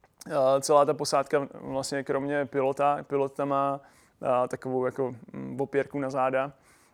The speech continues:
a, jako jedinej, ale z-, zbytek té posádky a vlastně celá ta posádka sedí jakoby na dně té, té kapoty, takže, takže jo, no. A kolem sebe máme ten rám a vlastně jenom tu, tu ošklivou kapotu. Na to, kolik ten bob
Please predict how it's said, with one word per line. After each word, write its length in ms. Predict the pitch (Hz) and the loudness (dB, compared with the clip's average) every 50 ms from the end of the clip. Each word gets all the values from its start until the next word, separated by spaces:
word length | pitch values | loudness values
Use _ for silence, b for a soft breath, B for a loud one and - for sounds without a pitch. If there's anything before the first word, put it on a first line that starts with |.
| b - - - | b -8 -4 -2
a, 180 | 127 127 127 | -2 0 0
jako 180 | 127 127 - 147 | -2 0 0 -2
jedinej, 500 | 139 135 131 135 139 139 143 151 165 - - | -2 0 -2 -2 -2 -2 -2 -4 -6 -6 -4
ale 380 | - 131 131 131 131 131 131 131 | -2 0 0 0 0 0 -2 -2
z-, 140 | 135 120 127 - - 131 | -4 -8 -10 -12 -14 -14
zbytek 400 | 131 120 135 139 127 131 131 - | -14 -8 -8 -6 -6 -6 -6 -6
té 100 | 139 131 | -12 -10
posádky 580 | - 135 - - 139 127 127 127 - - 135 | -10 -8 -6 -4 -2 -2 -4 -4 -6 -4 -4
a 40 | 135 | -2
vlastně 240 | 131 135 131 147 131 | -2 -4 -4 -6 -6
celá 240 | - 147 139 139 135 | -2 2 2 2 2
ta 80 | 135 | 0
posádka 440 | 131 147 - - 135 135 - - 139 | -4 -6 -6 -4 -4 -4 -2 -4 -4
sedí 280 | 131 - 143 127 127 131 | -4 -4 -4 -4 -4 -6
jakoby 280 | 127 127 - 135 131 | -6 -6 -6 -6 -4
na 120 | 131 135 135 | -4 -4 -4
dně 260 | 127 139 143 127 127 | -4 -4 -6 -6 -6
té, 300 | - 143 135 131 135 131 b b b b b b b b | -6 -6 -6 -6 -6 -8 b b b b b b b b
té 100 | - 143 | -12 -2
kapoty, 400 | - 147 - 151 160 - 135 123 | -2 0 0 0 -4 -2 -4 -4
takže, 540 | 123 123 123 120 113 127 123 123 123 123 - | -4 -6 -8 -6 -6 -6 -4 -4 -6 -6 -8
takže 220 | - 131 117 139 | -10 -12 -8 -4
jo, 160 | 127 120 131 147 | -4 -4 -4 -4
no. 180 | 131 - - | -6 -8 -8
A 80 | 135 131 | -10 -8
kolem 220 | - 131 131 127 | -4 -4 -4 -4
sebe 200 | 123 - 135 131 | -4 -6 -6 -4
máme 260 | 131 127 127 127 131 | -4 -4 -4 -4 -6
ten 160 | 131 135 135 135 | -6 -6 -4 -2
rám 300 | 135 131 127 135 135 131 | 0 0 0 -2 -4 -6
a 20 | |
vlastně 260 | 131 131 131 - 135 | -6 -6 -8 -6 -8
jenom 180 | 131 131 127 131 | -6 -6 -8 -6
tu, 200 | 143 139 131 131 B B B B B | -6 -6 -8 -8 B B B B B
tu 140 | B - 135 | B -6 -6
ošklivou 340 | 127 - - 139 139 139 135 | -6 -6 -6 -6 -4 -4 -2
kapotu. 320 | 139 135 143 139 127 139 | -4 -4 -4 -4 -6 -4
Na 120 | 139 139 | -6 -4
to, 200 | 135 170 165 147 - b b b b b b - | 0 0 0 0 0 b b b b b b 0
kolik 240 | 156 156 160 156 | 2 2 2 2
ten 200 | - 165 160 160 | 0 -2 -2 -2
bob 300 | 139 135 151 156 156 - | -2 0 0 0 0 -2